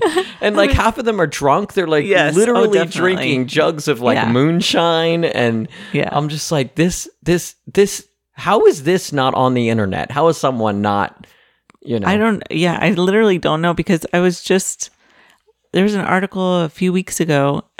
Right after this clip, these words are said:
Speaker 1: I don't, I think it was a celebrity or somebody that was, like, naming their favorite things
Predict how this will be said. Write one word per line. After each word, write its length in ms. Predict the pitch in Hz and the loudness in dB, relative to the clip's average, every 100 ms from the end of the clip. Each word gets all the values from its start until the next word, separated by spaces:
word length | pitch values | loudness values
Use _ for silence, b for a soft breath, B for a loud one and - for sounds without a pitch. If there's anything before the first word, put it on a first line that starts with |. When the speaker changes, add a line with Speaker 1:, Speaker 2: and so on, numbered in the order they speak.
| - | -6
Speaker 1:
I 100 | 202 | -4
don't, 140 | 247 - | -4 -4
I 60 | 185 | -6
think 160 | 254 | -4
it 40 | 226 | -4
was 120 | 156 | -4
a 60 | 135 | -6
celebrity 600 | - 143 147 156 143 120 | -4 -2 0 0 0 -2
or 60 | |
somebody 280 | 120 135 127 | -2 -2 -2
that 160 | 117 - | -2 -6
was, 140 | - | -4
like, 100 | 143 | -4
naming 340 | 143 160 160 151 | 0 0 0 0
their 120 | 143 | -2
favorite 500 | - 156 156 151 - | 0 0 0 -2 -2
things 440 | 156 156 123 - | -4 -2 -6 -8